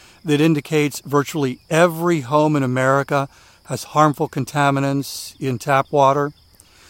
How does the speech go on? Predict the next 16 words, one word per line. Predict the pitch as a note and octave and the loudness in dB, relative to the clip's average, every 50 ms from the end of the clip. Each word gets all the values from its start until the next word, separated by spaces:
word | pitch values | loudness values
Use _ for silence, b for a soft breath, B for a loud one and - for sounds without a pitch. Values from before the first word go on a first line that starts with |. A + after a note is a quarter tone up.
| b b b b | b b b b
Well, | - D#3+ D#3 | 2 4 4
the | D#3 D#3 D#3 | 6 6 6
AquaTru | F3 G#3 B3 - A#3 - - - F#3 F3 E3+ E3 D#3 C3 | 6 6 4 2 -2 -4 -2 -2 0 2 4 4 2 0
purifiers | - - D#3+ D#3+ D3 C3 - - C3 A#2 A#2+ A#2+ B2+ C3+ A#2+ | -2 0 2 2 2 2 2 0 0 0 0 0 0 -2 0
are | C#3+ C3+ C#3+ D3+ - - | 2 2 2 2 0 0
able | D#3+ F3 G3+ G3 G#3+ F#3+ | 0 0 2 2 2 0
to | - - | 0 0
remove | F#3 F3+ E3+ D#3+ D3 C#3 C3+ C3+ C3+ B2+ b b b b b b b b | 0 2 2 2 2 2 2 0 0 -2 b b b b b b b b
fifteen | _ - - G#3 G#3 G#3+ - - - G3 F#3 E3+ E3 D3+ | _ -4 2 2 2 2 2 -2 -4 0 0 2 0 0
times | - E3+ D#3 C#3+ C#3+ C#3 C#3+ C#3+ B2+ - - - | 0 2 2 2 4 2 2 0 -4 -6 -10 -6
more | D3 C3 C#3 D3 E3 F#3+ A3 A3+ | -4 -2 0 2 4 4 2 2
contaminants | - - G3+ E3+ - E3+ D3+ C3+ B2+ B2 B2 C3 C#3 C#3+ b b b b b b b b _ | 0 -2 -4 -4 -2 0 0 0 0 0 -2 -2 -4 -4 b b b b b b b b _
than | - B2 A#2 | -6 -6 -6
ordinary | - - D#3 D#3 D3+ C#3 C#3+ C#3+ C#3+ C#3 C3+ C3+ B2+ | -4 0 0 0 2 2 0 0 2 2 0 0 -2
pitcher | - - - G3 - - E3+ C#3+ | -6 -6 -6 -6 -4 -4 -4 -4
filters, | - - D3 C3 A#2+ - D#3 C#3+ C3+ - | -4 -2 -2 -2 -2 -2 -2 -4 -4 -4